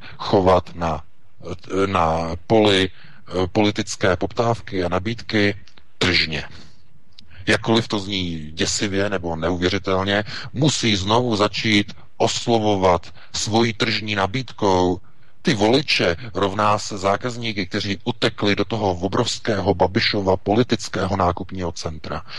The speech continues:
Musí znova je přitáhnout svojí nabídkou zpátky. A jednou t-, s takovou možností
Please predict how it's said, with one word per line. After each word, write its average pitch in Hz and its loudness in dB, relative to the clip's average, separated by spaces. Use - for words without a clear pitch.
Musí 113 2
znova 113 4
je 104 4
přitáhnout 107 0
svojí 98 -4
nabídkou 92 -4
zpátky. - 0
A 85 2
jednou 98 2
t-, - -4
s - -6
takovou 107 2
možností 110 2